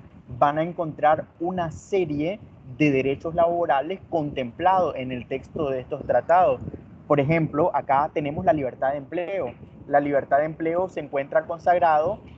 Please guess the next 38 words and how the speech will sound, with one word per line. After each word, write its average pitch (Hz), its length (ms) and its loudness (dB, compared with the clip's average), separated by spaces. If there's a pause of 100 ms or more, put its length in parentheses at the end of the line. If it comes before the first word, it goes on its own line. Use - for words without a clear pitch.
en 143 120 -4
la 139 120 4
Declaración 135 540 2
Americana 160 720 0 (100)
de 135 80 -2
Derechos 127 400 -4
y - 20 -4
Deberes 151 320 0
del 170 140 0
Hombre, 180 340 0 (300)
pero 160 160 2
también 143 240 -2
está 175 400 0
en 156 140 -6
el 143 100 -6
Protocolo 139 640 -2
Adicional 165 720 -2 (140)
de 143 120 -4
San 135 200 -4
Salvador. 135 560 2 (500)
Y 156 120 0
la 156 100 8
libertad 151 460 2
de 156 60 0
empleo 175 540 -4
también 139 400 -2
está 156 260 0
contemplada 180 760 -2 (360)
en 170 200 0
las 151 200 0
normas 151 320 -2
de 170 120 -2
la 160 180 0
O 147 160 -2
I 175 60 -6
T 175 240 -6
como 139 300 -4
un 175 340 -8